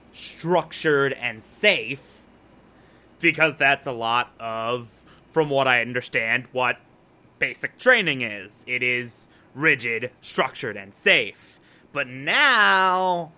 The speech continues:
we're actually getting into the wartime scenarios, we're actually getting into D-Day and all that. And it is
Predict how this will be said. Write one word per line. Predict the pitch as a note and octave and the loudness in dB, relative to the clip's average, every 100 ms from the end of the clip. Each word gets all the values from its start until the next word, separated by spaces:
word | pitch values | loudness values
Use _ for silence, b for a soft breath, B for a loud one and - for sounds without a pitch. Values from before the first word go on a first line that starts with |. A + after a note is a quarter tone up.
| _ | _
we're | G#2+ A2 | -8 -2
actually | C3 F3+ G3+ F#3+ F#3 | 4 4 2 -2 0
getting | F3+ F3+ F3+ | 0 0 0
into | F3 D#3+ | 0 -2
the | D#3+ | 0
wartime | E3 F3 E3+ E3+ E3+ D#3 | 2 4 4 4 2 2
scenarios, | C3+ D3 E3+ G#3+ F#3+ E3 D#3+ D#3 D3+ A#2+ | -2 -2 2 4 4 4 4 2 0 -2
we're | A#2+ | 0
actually | D3 F3+ F3 | 2 2 0
getting | E3 D#3 D#3 | 0 0 -2
into | D#3+ D#3 C#3+ C3+ C3 B2 A#2+ | -6 -4 0 2 2 -2 -4
D-Day | F#3 A3+ F#3 D#3+ D3+ | -2 0 2 4 2
and | D3 | 2
all | D3 D3 D3 | 0 0 4
that. | D3 D3 D3 - - _ _ _ _ _ _ _ _ _ _ _ b b b b | 6 6 2 -6 -20 _ _ _ _ _ _ _ _ _ _ _ b b b b
And | C#3+ F3 | 2 4
it | F#3+ | 4
is | F#3 | 4